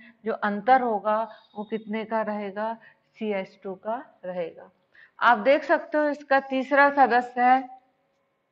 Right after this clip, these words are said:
देखो ना, कहीं लिख रहे हैं, कहीं जा रहा है। अगला सदस्य है इसका प्रोपेन।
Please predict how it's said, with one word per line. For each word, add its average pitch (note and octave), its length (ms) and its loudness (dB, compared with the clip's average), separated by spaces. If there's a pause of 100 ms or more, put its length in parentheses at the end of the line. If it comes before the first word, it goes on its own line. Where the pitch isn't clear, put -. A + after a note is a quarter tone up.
(1900)
देखो A#3 220 -10
ना, B3 140 -6
कहीं A#3+ 300 -4
लिख A3+ 220 -4
रहे A#3 140 -8
हैं, A3+ 180 -10
कहीं A3 300 -8
जा G3+ 200 -8
रहा G#3 160 -10
है। G#3 80 -12 (2750)
अगला A#3+ 480 10
सदस्य G#3 480 4
है G3+ 160 6
इसका G3 360 -4 (1200)
प्रोपेन। E3 640 -2